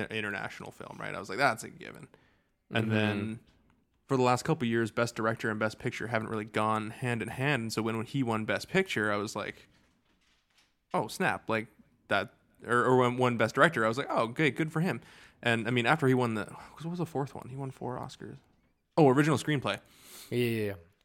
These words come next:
Speaker 2: yeah.
Speaker 1: Um, I can't remember if it was after that one. Yeah, after that one, he's like, "I'm gonna go drink now, thank you." <laughs> And, like, walked off the stage, and then <laughs> he won Best Director, and he's like, "Okay,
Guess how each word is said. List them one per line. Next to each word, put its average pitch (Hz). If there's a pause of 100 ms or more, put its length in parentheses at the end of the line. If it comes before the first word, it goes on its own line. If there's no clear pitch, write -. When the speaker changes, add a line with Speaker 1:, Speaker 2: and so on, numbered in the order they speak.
(500)
Speaker 2:
yeah. 131
Speaker 1:
Um, 113 (880)
I -
can't 196
remember 190
if -
it 151
was -
after 139
that 123
one. 180
Yeah, 170
after 160
that 131
one, 127
he's 120
like, 120
"I'm 123
gonna 127
go 120
drink 123
now, 117
thank 123
you." 127 (680)
<laughs> - (920)
And, 180
like, 147 (400)
walked 135
off 131
the 135
stage, 110
and 117
then 113 (220)
<laughs> -
he 160
won 139
Best 120
Director, 117
and 120
he's 113
like, 117
"Okay, 123